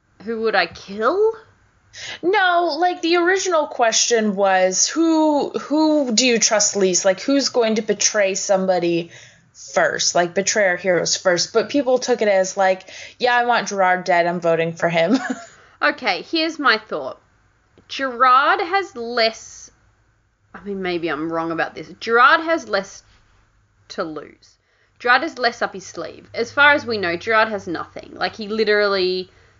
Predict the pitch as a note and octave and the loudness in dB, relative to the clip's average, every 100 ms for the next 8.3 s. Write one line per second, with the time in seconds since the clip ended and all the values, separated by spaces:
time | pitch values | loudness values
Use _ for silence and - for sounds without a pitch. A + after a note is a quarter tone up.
0 | _ _ - F#3 F3 E3+ - - G3+ G3 | _ _ -2 0 0 -2 -10 -16 -12 -10
1 | E3 F#3+ F#3+ F3 E3+ E3+ F#3 C4+ C4 - | -10 -8 -6 -6 -6 -10 -4 2 2 2
2 | A#3+ A3 G3+ G3+ F3+ F#3 G3 F#3 F3+ F3 | -4 -2 -2 -4 -8 -8 -4 -2 -2 -4
3 | - _ _ _ _ - A#3 G3+ G3 B3+ | -10 _ _ _ _ -8 -4 -4 -2 2
4 | C4+ E4 C4 C4 C4 B3+ A#3 G#3+ G3+ F#3 | 4 4 0 0 2 2 0 -2 0 0
5 | G3+ F#3+ D#3 F#3+ F#3+ F#3+ F#3 F#3 F#3 F#3 | 0 -6 -4 -4 -4 -4 -4 -4 -4 -4
6 | F3+ F3 F3 E3+ D3+ - _ _ _ _ | -4 -4 -4 -4 -6 -10 _ _ _ _
7 | _ _ _ - - A3 G3+ G3+ G3 F#3 | _ _ _ -14 -10 -2 0 2 0 -2
8 | F3 D#3+ | -4 -6